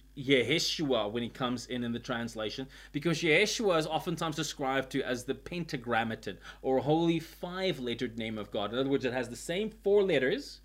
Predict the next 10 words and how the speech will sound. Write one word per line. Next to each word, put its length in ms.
but 80
it 60
has 180
a 60
fifth 460
one 240
now 220
included 600
into 240
it. 120